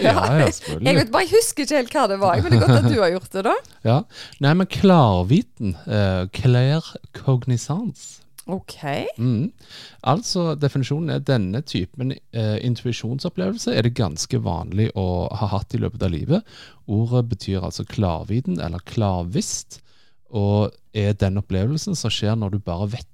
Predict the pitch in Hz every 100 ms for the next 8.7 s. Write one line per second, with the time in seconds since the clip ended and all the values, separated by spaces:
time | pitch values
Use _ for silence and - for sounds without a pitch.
0 | - - 113 - - - - - - -
1 | - - - 95 95 95 107 110 117 98
2 | 160 190 139 92 113 104 - 98 92 -
3 | 90 87 - 98 - 123 107 87 - 104
4 | 127 214 240 233 151 - 95 107 - -
5 | 160 110 101 113 101 - - 302 - -
6 | - 247 180 151 135 117 - 110 92 98
7 | 113 - 85 - - 110 120 - - -
8 | 98 85 92 98 98 95